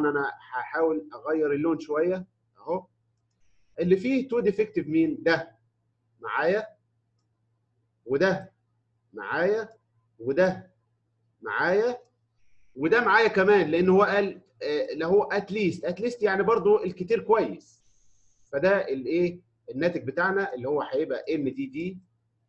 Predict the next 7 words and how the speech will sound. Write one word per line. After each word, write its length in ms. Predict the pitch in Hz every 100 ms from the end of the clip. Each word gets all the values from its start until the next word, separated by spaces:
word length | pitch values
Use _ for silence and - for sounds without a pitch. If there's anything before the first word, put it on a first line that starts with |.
| _ _ _ _ _ _ _ _ _ _ -
فكري 280 | 135 175
معايا، 540 | 170 151 180 208 208 - _ _ _ _ _ _
حاولي 300 | - 160 175
تفكري 340 | 160 143 165 165
معايا 160 | 160
وتركزي، 480 | 170 165 - 185 185
عشان 480 | 165 - 170 175 170